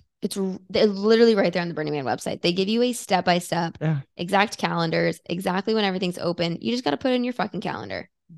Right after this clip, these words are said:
Speaker 1: That's it.
Speaker 2: Yep. So the amount of friends that we had that, you know, wanted guidance or advice, like, I'm not gonna raise the barrier to entry. I'll certainly help anybody, but,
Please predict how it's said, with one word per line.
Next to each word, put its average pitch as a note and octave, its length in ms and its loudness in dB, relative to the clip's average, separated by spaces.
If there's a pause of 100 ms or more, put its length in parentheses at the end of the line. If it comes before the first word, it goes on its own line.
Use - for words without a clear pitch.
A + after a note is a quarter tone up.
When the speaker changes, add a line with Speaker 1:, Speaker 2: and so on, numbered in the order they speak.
(420)
Speaker 1:
That's - 140 -8
it. - 220 -2 (1000)
Speaker 2:
Yep. - 220 -8 (640)
So A#2 220 2
the A#2 80 0
amount A#2+ 180 0
of - 40 -6 (160)
friends A#2 280 -6
that G#2+ 80 -6
we A2+ 80 -4
had A2+ 280 0
that, - 140 -6 (400)
you - 100 -14
know, - 80 -6
wanted C#3+ 420 -2 (100)
guidance C3 480 4
or B2 60 0
advice, B2+ 420 2
like, - 160 0
I'm C#3+ 140 0
not D#3+ 380 2
gonna G#2+ 340 0 (180)
raise G#2+ 440 0
the A2 100 -4
barrier G2+ 340 -2
to - 80 -4
entry. A2+ 320 -4
I'll A2+ 120 0
certainly A#2 340 -2
help A#2 240 0
anybody, A2 340 -2
but, A2 380 -4